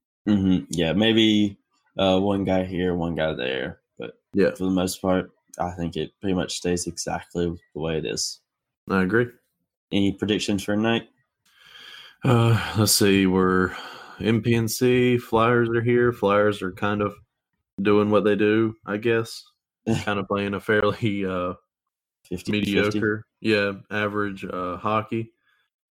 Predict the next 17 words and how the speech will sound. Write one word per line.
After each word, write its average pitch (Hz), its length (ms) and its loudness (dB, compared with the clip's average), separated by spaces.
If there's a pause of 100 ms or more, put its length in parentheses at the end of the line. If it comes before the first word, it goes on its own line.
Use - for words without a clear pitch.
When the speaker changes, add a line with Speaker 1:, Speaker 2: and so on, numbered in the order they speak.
(340)
Speaker 2:
The 101 80 -2
way 101 160 0
we 104 180 2
are 104 220 4
at 101 80 -2
home, 104 460 -4
we 98 160 -6
come 98 240 -6
out, 98 280 -4
we're 92 420 -2
intense 104 640 -2
and 95 120 -4
we're 87 140 -6
hungry. 101 600 -2
I 98 120 -4 (140)
think 98 460 -6
that, 95 440 0